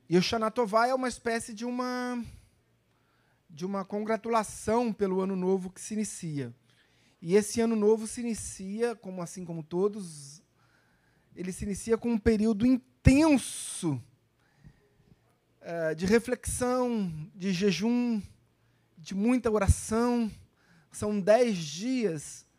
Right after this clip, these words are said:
em que os judeus, claro, é, quando a gente fala do povo judeu, a gente não está falando só exclusivamente dos racídicos, dos, da, dos judeus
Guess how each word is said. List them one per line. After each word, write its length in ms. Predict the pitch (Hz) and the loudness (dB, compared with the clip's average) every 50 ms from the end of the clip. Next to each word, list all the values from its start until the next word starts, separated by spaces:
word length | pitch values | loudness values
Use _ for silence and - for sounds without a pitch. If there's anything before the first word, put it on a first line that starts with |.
| _ _ _ _ _ _ _ _ - | _ _ _ _ _ _ _ _ -6
em 120 | 196 190 | -6 -6
que 120 | 190 - | -4 -4
os 60 | 196 175 | -4 -2
judeus, 920 | 190 185 151 170 185 196 202 202 190 175 165 151 139 - - - - - _ _ _ _ _ _ | -2 -2 0 2 2 4 4 4 4 2 0 -2 -4 -8 -12 -16 -18 -20 _ _ _ _ _ _
claro, 420 | - 247 247 226 208 185 160 156 - - _ _ _ _ _ _ _ _ _ _ _ _ _ _ _ _ _ _ - _ _ _ | 2 4 4 4 4 2 0 -2 -6 -14 _ _ _ _ _ _ _ _ _ _ _ _ _ _ _ _ _ _ -20 _ _ _
é, 320 | - 175 180 202 196 190 175 _ _ - | -20 -18 -18 -18 -20 -20 -20 _ _ -10
quando 160 | 202 202 214 | -4 -2 -2
a 20 | |
gente 180 | 208 233 226 - | -2 -2 -4 -2
fala 200 | - 220 220 214 | -2 0 0 -2
do 100 | 196 196 | -4 -8
povo 400 | - _ _ - 208 208 190 185 | -12 _ _ -2 -2 -2 -2 -2
judeu, 460 | 190 185 165 185 214 226 220 202 185 | -6 -4 0 2 2 2 2 0 -4
a 40 | 170 | -4
gente 220 | 160 190 190 185 | -6 -8 -10 -8
não 180 | 202 196 208 220 | -6 -6 -4 -4
está 220 | 208 - - 208 | -6 -6 -6 -6
falando 260 | 190 208 202 208 202 | -4 -4 -6 -6 -6
só 380 | 185 - - 202 196 196 190 175 - _ _ - 170 - | -8 -8 -6 -4 -2 -2 -2 -4 -8 _ _ -20 -12 -10
exclusivamente 760 | 196 190 - - 220 190 180 208 202 185 190 208 208 - - | -8 -8 -6 -6 -8 -4 -2 -2 -2 -2 -2 -2 -4 -6 -8
dos 140 | 202 185 - | -10 -8 -6
racídicos, 880 | - 185 175 - - - 214 226 233 196 196 190 - 180 165 151 - | -6 -6 -6 -6 -8 -6 -4 -4 -4 -6 -8 -10 -10 -12 -12 -12 -14
dos, 520 | 175 175 165 160 151 143 - - - - _ _ _ _ _ _ _ _ _ _ _ _ _ _ _ _ _ _ _ _ _ _ _ _ _ _ _ _ _ _ _ | -10 -10 -8 -8 -8 -12 -16 -20 -20 -20 _ _ _ _ _ _ _ _ _ _ _ _ _ _ _ _ _ _ _ _ _ _ _ _ _ _ _ _ _ _ _
da, 500 | 190 160 175 170 165 160 156 151 143 147 165 170 180 190 196 190 - _ _ _ _ _ | -10 -6 -6 -4 -4 -4 -4 -6 -8 -10 -16 _ _ _ _ -20 -20 _ _ _ _ _
dos 160 | 196 180 180 | -12 -10 -8
judeus 840 | 165 190 180 156 185 196 208 208 202 190 185 170 151 139 - - | -8 -8 -4 0 2 4 4 4 2 0 -2 -4 -6 -8 -12 -18